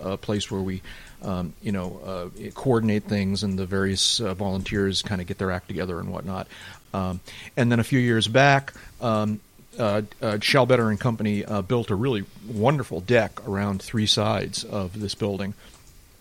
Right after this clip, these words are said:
so that, uh, there's a lot of, of exterior space as well. Um, and so, but this, so this building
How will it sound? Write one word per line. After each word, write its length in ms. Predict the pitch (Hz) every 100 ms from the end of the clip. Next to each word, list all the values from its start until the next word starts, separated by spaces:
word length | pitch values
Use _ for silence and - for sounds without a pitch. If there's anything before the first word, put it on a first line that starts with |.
| - -
so 300 | - 123 101
that, 340 | 101 98 -
uh, 160 | 104 98
there's 140 | 101
a 60 | 101
lot 260 | 101 110 104
of, 160 | 90 -
of 200 | 98 -
exterior 640 | 104 - 123 107 98 95 -
space 420 | - - 95 -
as 120 | 95
well. 320 | 104 101 98 - - - - -
Um, 260 | 113 110 110 143
and 160 | 120
so, 140 | - 143
but 260 | - 143
this, 140 | 147 147
so 80 |
this 120 | 139 113
building 440 | 151 196 170